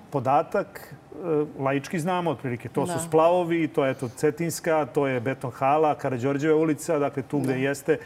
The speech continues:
Speaker 1: ta zona atrakcije, ako ćemo je tako nazvati, ali da li, dakle, postoje zvanične zone, a, i koje su to zone?
Speaker 2: Pa, ja koliko znam, postoje, usvojene su, iskreno, e, da vam kažem, ja se sa tim nisam bavila. Zašto? Zato što,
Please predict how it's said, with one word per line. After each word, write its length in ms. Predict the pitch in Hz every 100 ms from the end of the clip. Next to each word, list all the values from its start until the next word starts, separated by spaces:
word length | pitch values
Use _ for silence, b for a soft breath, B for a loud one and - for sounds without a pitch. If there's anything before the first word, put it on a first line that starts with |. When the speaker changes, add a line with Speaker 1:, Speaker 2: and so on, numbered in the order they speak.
| B B
Speaker 1:
ta 140 | - 139
zona 280 | 143 151
atrakcije, 600 | 139 147 143 - - 139 139
ako 180 | 123
ćemo 200 | - 135
je 40 | 131
tako 280 | 139 131 147
nazvati, 420 | 131 147 160 175
ali 180 | 151 147
da 120 | 135 151
li, 140 | 180 - -
dakle, 300 | 160 160 175
postoje 540 | 135 - 170 175 156 B B
zvanične 540 | 123 147 208 - 214 196
zone, 460 | 143 180 185 190 180 B B B
a, 260 | 147 139 139 - -
i 180 | 160 151
koje 300 | - 147 143
su 140 | 131
to 140 | 123
zone? 240 | 104 101 101 - B B B
Speaker 2:
Pa, 420 | - 185 175 170 -
ja 280 | 185 202 262
koliko 420 | - 208 214 233
znam, 300 | 196 220 214 - - -
postoje, 540 | 180 - - 196 208
usvojene 640 | 190 175 - 202 208 208 202
su, 320 | - 185 165 - -
iskreno, 640 | 202 202 - 156 131 127 - - -
e, 80 | - 147 147 147 151 151 - -
da 240 | 160 147
vam 160 | 143 143
kažem, 360 | 175 196 196
ja 140 | 185 190
se 140 | -
sa 160 | 180 185
tim 240 | - 190
nisam 500 | 175 180 180 - 175
bavila. 420 | 151 170 196 185 170
Zašto? 440 | 160 151 - 160
Zato 340 | 151 156 -
što, 380 | 190 - 190 180